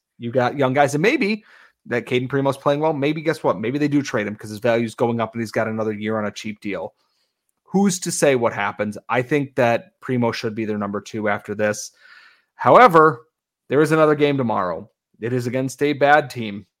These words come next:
Sorry, J D, we love you, but the Sharks are terrible. They have lost twelve games in a row. They can't possibly lose to the Sharks, right?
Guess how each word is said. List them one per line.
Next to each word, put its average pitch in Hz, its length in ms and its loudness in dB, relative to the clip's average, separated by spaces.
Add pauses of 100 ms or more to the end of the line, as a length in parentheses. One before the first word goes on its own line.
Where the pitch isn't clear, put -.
Sorry, 120 320 -2
J 113 180 -4
D, 113 140 -4
we 110 100 -6
love 135 220 -2
you, 123 300 -4
but 110 160 -10
the 113 80 -14
Sharks 120 400 -6
are 113 200 -2
terrible. 98 600 -6
They 107 80 -8
have 101 120 -8
lost 110 280 0
twelve 139 320 2
games 143 280 0
in 139 60 -2
a 139 60 2
row. 110 400 0 (1000)
They 170 260 4
can't 254 440 0
possibly 170 560 2
lose 147 280 -2
to - 100 -10
the 120 100 -6
Sharks, - 640 -6
right? 131 380 -4